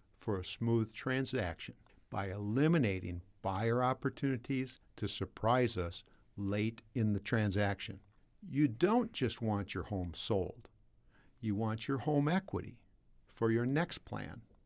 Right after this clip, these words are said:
The more of your equity you keep, the better. We make sure that you keep more equity by charging a better rate and by protecting you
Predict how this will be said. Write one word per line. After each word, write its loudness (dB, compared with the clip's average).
The 0
more 4
of 2
your 2
equity -2
you -2
keep, -4
the 0
better. -2
We 6
make 4
sure 0
that -4
you 2
keep 0
more 4
equity -4
by -6
charging -4
a -6
better -4
rate 2
and 2
by -2
protecting -2
you 2